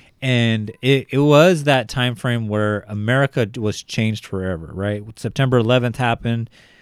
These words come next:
We were in constant fear of terror, that there's this invading force that came, that has come to change our American ways of life or whatnot, right?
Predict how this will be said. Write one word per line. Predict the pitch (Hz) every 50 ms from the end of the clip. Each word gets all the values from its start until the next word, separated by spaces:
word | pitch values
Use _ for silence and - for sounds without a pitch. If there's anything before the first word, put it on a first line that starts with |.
| _ _ -
We | 110 113 113
were | 110 104 104 104
in | 101 107 101
constant | 92 - 123 123 120 - - 113 98
fear | - - - 113 107 107 107 104 104 104 104 101 - _ _ _ _ _ _ _ -
of | 98 95 95 92 87 -
terror, | - - 113 113 107 104 98 101 101 101 101 101 104 _ _ _ _ _ _ -
that | 107 101 95 107
there's | 110 107 101
this | 101 107 98 - -
invading | - 113 107 98 95 110 120 127 135 135 135 131 123 113 104
force | - - - - 139 139 127 113 104 101 98 -
that | - 113 101 90 -
came, | - 123 113 113 110 110 113 95
that | 107 107 113 107
has | 110 98 -
come | - - 131 123 123 117
to | 104 107
change | - - - 120 113 110 110 107
our | 104 101 101 98
American | 95 95 98 101 107 107 104 - - 104 92 92
ways | 92 92 95 95 95 95 92
of | 95 82 85
life | 92 101 104 90 82 82 - -
or | 95
whatnot, | 82 80 78 - - 85 80 73 82
right? | 92 98 107 107 107